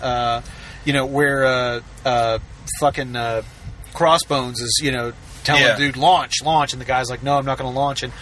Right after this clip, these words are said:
Speaker 1: we were kinda talking about, you know, how that, uh, that's sort of emblematic for, you know, superhero mythology in, in, in culture is that, you know, they become, they become, you know, the examples that,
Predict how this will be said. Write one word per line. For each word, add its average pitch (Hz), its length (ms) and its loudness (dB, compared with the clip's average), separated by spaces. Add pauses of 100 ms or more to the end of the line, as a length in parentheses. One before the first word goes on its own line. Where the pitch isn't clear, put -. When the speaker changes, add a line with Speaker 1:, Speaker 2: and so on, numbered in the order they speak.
(280)
Speaker 1:
we 165 100 0
were 165 80 0
kinda 165 160 -2
talking 156 360 4
about, 127 340 -2 (360)
you 160 100 -2
know, 143 100 2
how 160 280 4
that, 147 220 4 (160)
uh, 98 40 -10 (640)
that's 180 180 6
sort 208 140 0
of 165 100 0
emblematic 151 520 0
for, 143 180 -6
you 135 140 -4
know, 131 180 -2 (120)
superhero 143 380 -6
mythology 123 640 0
in, 123 440 -6
in, 120 140 -8
in 127 180 -10
culture 135 420 0
is 110 140 -8
that, 123 180 -4
you 127 80 -8
know, 123 60 -6
they 120 100 -6
become, 123 480 -6 (440)
they 156 60 -2
become, 190 380 0
you 170 80 -2
know, 156 120 0
the 143 120 -2
examples 139 640 -2
that, 131 180 0